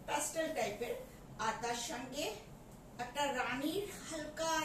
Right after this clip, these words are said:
টাইপের ছিল, যেটা মেরুন আর রানীর মিক্সড হলে তসরের কালারটা একটু আলাদা আসে, সেই কালারটা, অপূর্ব কালারটা।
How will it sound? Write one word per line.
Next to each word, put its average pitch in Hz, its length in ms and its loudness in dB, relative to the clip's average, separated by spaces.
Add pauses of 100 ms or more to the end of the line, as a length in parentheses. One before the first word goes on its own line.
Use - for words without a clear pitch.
টাইপের 285 400 0 (100)
ছিল, 277 140 -4 (160)
যেটা 262 200 0 (520)
মেরুন 262 360 2 (100)
আর 294 60 6 (100)
রানীর 269 280 4 (100)
মিক্সড 269 300 2
হলে 233 160 2 (120)
তসরের 269 460 -2
কালারটা 254 400 -2
একটু - 140 -6 (120)
আলাদা 220 300 0 (100)
আসে, 196 220 -2 (2500)
সেই 233 260 2
কালারটা, 240 420 0 (1120)
অপূর্ব 262 400 -6 (180)
কালারটা। 170 400 -4